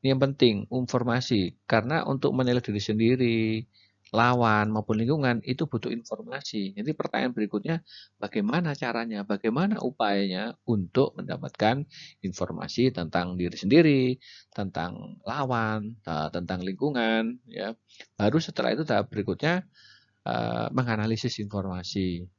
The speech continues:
ya, sehingga dapat diketahui dengan pasti resikonya, ya, resiko rencana lawan dan kemungkinan adanya hambatan dari sekitar lingkungan yang bersifat non teknis. Jadi ini nanti bisa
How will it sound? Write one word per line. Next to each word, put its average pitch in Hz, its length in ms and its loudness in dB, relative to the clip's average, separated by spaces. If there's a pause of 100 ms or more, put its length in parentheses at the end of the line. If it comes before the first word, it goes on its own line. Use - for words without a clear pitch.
(120)
ya, 95 240 -6
sehingga 95 400 -2
dapat 101 320 -8
diketahui 117 720 2 (320)
dengan 98 320 -2
pasti 90 400 -2
resikonya, 127 1040 0
ya, - 240 -2
resiko 123 720 0 (400)
rencana 107 400 0
lawan 113 560 2
dan 104 160 0
kemungkinan 101 560 -4
adanya 101 400 -4
hambatan 98 480 2
dari 98 240 0
sekitar 107 320 -2
lingkungan 107 560 0
yang 92 160 -8
bersifat - 400 -8
non 92 160 -20
teknis. 95 480 -12
Jadi 110 320 0 (580)
ini 113 160 -10
nanti 101 320 0
bisa 110 480 0